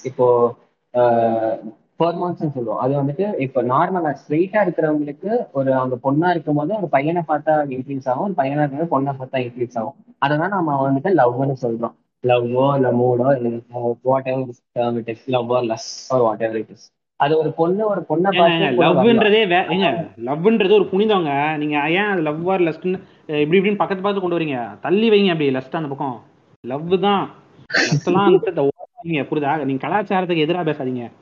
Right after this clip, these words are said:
Speaker 2: லஸ்ட் அந்த பக்கம் அப்படி, அப்படி அப்பாலிக்கா அங்கிட்டு வைங்க.
Speaker 1: ஏங்க, லவ், லவ்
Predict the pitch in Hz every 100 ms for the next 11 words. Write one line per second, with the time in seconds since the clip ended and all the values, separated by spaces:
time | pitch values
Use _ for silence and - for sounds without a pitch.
0 | _ _ _ _ - 135 - 185 160 165
1 | 147 143 135 139 123 - 175 170 185 165
2 | 139 143 123 - _ _ _ - 370 165
3 | 170 165 - - - 139 139 139 143 165
4 | 247 262 - 131 139 151 180